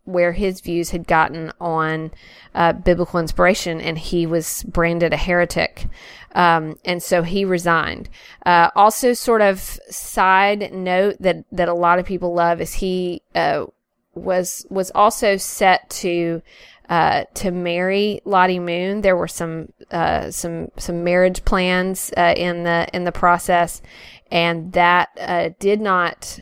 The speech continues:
did not take place. Uh, she, she had rejected, he had asked her to marry him.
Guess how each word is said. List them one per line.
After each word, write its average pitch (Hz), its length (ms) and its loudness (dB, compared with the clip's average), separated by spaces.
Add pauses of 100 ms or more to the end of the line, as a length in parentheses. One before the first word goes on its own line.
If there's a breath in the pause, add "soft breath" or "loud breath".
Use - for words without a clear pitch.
(140)
did 185 220 -2
not 175 220 0
take 170 260 -2
place. 170 500 0
Uh, 170 200 2
she, 262 480 -2
she 262 260 -2
had 240 220 2
rejected, 185 560 0
he 208 100 -2
had 214 100 2
asked 180 280 0
her 226 80 -2
to 214 80 -4
marry 190 320 -2
him. 185 240 -4